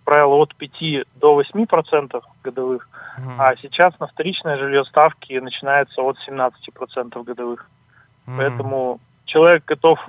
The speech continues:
Speaker 1: купить дороже, но получить платёж либо такой же, как по вторичке, либо даже меньше.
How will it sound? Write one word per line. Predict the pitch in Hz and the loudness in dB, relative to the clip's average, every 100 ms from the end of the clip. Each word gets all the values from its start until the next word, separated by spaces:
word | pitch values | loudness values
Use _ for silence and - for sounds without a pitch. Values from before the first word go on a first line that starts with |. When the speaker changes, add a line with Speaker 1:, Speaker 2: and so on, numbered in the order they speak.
| - | -18
Speaker 1:
купить | 151 165 151 | -12 -10 -2
дороже, | 156 165 208 170 143 123 _ | 4 6 4 2 -2 -2 _
но | 131 135 160 151 135 _ _ - | -8 -2 2 2 -2 _ _ -4
получить | 139 131 - 170 | -2 -2 -6 -6
платёж | - 135 - 175 170 - - | -4 -4 0 0 0 -4 -16
либо | 135 147 139 | -10 -8 -6
такой | 147 - 160 | -4 0 0
же, | 139 143 | 0 -4
как | 139 | -8
по | - 135 | -8 -10
вторичке, | - 156 165 - 139 | -6 -6 -8 -14 -14
либо | 135 | -8
даже | 131 127 127 | -6 -6 -10
меньше. | 127 120 - | -14 -14 -16